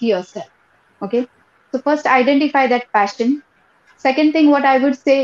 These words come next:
is, uh, at least once a week, devote a day and a time for that passion. Like, you can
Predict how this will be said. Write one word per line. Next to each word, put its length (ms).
is, 280
uh, 560
at 160
least 260
once 400
a 60
week, 320
devote 380
a 120
day 420
and 180
a 80
time 360
for 140
that 280
passion. 400
Like, 220
you 160
can 320